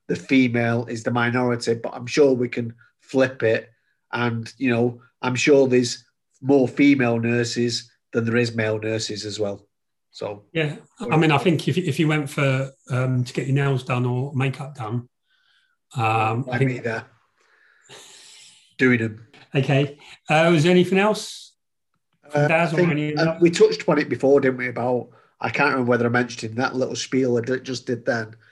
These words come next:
Speaker 1: and we touched upon it before the breakout about, and the way I was talking about it, to summarise it, I wasn't saying access to children for people who were living together the way I was feeding it on is for couples who have split up.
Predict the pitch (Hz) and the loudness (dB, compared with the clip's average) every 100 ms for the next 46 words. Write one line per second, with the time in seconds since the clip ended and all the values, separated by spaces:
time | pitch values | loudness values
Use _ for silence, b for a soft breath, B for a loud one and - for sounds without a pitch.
0 | b b 113 117 117 139 - 127 110 117 | b b -6 -4 0 0 0 -4 -4 -6
1 | 113 117 113 104 110 107 113 107 113 - | -4 0 2 0 -2 -2 -4 -10 -10 -14
2 | b b b _ 117 117 113 107 113 b | b b b _ -8 -4 0 -2 -4 b
3 | b b _ - - _ _ _ 127 123 | b b _ -20 -20 _ _ _ -2 -2
4 | 127 - 135 147 160 165 147 147 135 131 | -4 -2 0 4 6 6 4 4 2 2
5 | 127 120 - 120 - 123 117 123 117 139 | 0 2 0 0 0 -4 -6 -6 -2 0
6 | 127 117 113 107 113 117 b b b 113 | 2 2 2 2 0 0 b b b 4
7 | 143 147 143 135 131 131 - - 117 120 | 4 4 -2 0 0 0 -2 -6 -6 -6
8 | - 120 117 123 117 120 117 127 120 117 | 0 2 2 -4 -4 -4 0 0 2 0
9 | 117 117 b b b 117 120 143 143 123 | 0 -4 b b b 4 6 6 4 0
10 | 110 107 104 107 113 b b _ 117 110 | -2 -4 -2 0 -2 b b _ -2 2
11 | 123 117 113 - 120 113 113 113 113 113 | 4 4 2 2 2 2 -2 -4 -4 -4
12 | 113 - - 113 107 127 120 123 120 117 | -4 -6 0 0 0 -4 -2 -4 -2 -2
13 | 113 - - 127 120 127 110 - | -2 -4 -4 -4 -2 0 -2 -4